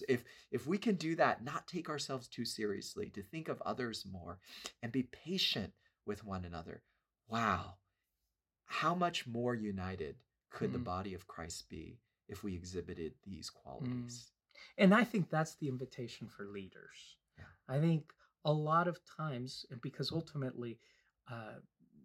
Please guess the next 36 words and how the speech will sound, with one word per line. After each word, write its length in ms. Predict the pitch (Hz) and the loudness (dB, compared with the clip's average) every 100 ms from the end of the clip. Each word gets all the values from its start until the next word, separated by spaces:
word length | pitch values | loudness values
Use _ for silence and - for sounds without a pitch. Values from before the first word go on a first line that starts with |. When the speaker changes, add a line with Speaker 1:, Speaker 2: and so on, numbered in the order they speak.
| _ | _
Speaker 2:
if 260 | - 147 - | 0 0 0
you 60 | 143 | -4
kind 240 | - 170 | 2 2
of 60 | 165 | 0
follow 380 | - 156 151 127 | -2 0 0 -2
Paul's 480 | - 135 135 123 - | -4 -4 -2 -4 -6
elegant 520 | 135 143 135 123 117 110 | -4 -2 -2 -4 -6 -6
argument, 800 | 127 143 170 - 113 117 113 - _ _ _ | -2 0 -2 -8 -12 -10 -10 -12 _ _ _
he's 220 | - 160 - | -2 -2 0
talking 440 | 185 214 - 123 | -2 -2 -2 -4
to, 180 | - 120 - | -4 -8 -10
to 120 | - 127 | -10 -6
leaders, 560 | 123 165 208 - - | -2 -2 -2 -8 -12
to 100 | - | -10
people 340 | 135 143 143 - | -10 -10 -8 -8
Speaker 1:
Yeah. 60 | - | -8
Speaker 2:
who 100 | - 139 | -10 -10
have 140 | 127 | -10
been 240 | 127 123 113 | -8 -8 -6
gifted 500 | 147 147 - 123 117 | -6 -8 -10 -8 -8
and 160 | 127 127 | -6 -8
entrusted 600 | 131 - 135 135 - 135 | -10 -8 -8 -8 -10 -10
with 200 | - 127 - | -8 -8 -6
these, 260 | 131 - - - - - | -8 -10 -16 -20 -20 -6
with 140 | 143 | -4
these 180 | 147 143 | 0 0
amazing 580 | 135 135 139 160 147 127 | 2 2 4 2 0 -6
capacities. 960 | - 127 - - 196 - 110 127 131 - _ _ _ _ | -4 -8 -2 -2 -2 -4 -8 -8 -12 -14 _ _ _ _
And 100 | 175 185 | 6 8
he 60 | |
says, 320 | 190 180 156 - | 6 2 -2 0
"Look, 340 | 143 123 - _ _ _ _ - - | 0 -2 -6 _ _ _ _ -4 4
a 60 | |
lot 320 | 190 185 247 330 | 6 8 6 6
of 140 | 240 | 0
times 720 | - - 165 117 110 131 - | -4 0 0 0 -6 -8 -8